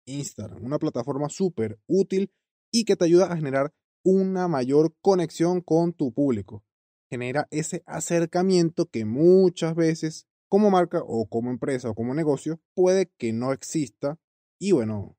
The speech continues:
este acercamiento es vital para que ese consumidor potencial, en dado caso,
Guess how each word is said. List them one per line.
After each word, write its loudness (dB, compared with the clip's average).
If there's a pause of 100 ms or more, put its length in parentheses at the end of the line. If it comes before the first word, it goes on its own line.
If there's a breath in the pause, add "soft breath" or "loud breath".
este -8
acercamiento -6
es -10
vital -6 (320)
para -4
que -14 (100)
ese 2
consumidor 2
potencial, 0 (520)
en -10
dado -2
caso, -4